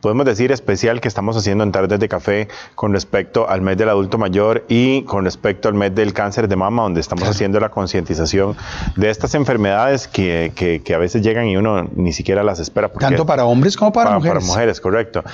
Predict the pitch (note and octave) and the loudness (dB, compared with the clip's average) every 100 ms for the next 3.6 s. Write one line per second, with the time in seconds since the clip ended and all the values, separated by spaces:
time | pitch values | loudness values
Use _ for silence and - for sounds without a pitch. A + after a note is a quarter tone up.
0 | - - G#2+ F#2+ G#2+ G#2 B2 C3 B2 A#2+ | -16 -4 -2 0 0 2 2 2 2 2
1 | C3 B2+ B2 B2 A#2 - - G2+ G#2+ A#2+ | 0 0 2 2 0 -2 -2 0 0 2
2 | B2+ B2 B2+ A2+ F#2+ F#2+ F#2 A2 A#2 A#2 | 2 2 0 0 -2 0 0 0 0 0
3 | A#2+ - B2 C3 C3+ | -2 0 0 0 -4